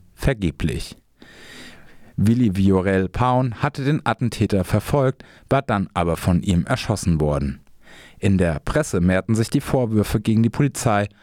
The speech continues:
Paun könnte noch leben, wäre der Notruf durchgegangen. Häufig gab es auch Mutmaßungen darüber, warum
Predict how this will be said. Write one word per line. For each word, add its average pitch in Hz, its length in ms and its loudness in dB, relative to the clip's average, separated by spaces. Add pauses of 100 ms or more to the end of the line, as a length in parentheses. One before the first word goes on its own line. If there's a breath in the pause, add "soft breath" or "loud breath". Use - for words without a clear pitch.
(200 soft breath)
Paun 98 340 0
könnte 98 300 0
noch 98 160 2
leben, 101 500 2
wäre 85 260 0
der 95 120 2
Notruf 85 680 0
durchgegangen. 78 640 -2 (1300 soft breath)
Häufig 139 380 -2
gab 85 260 0
es - 120 -6
auch - 180 -2
Mutmaßungen 113 680 2
darüber, 110 380 0 (320 loud breath)
warum 90 440 0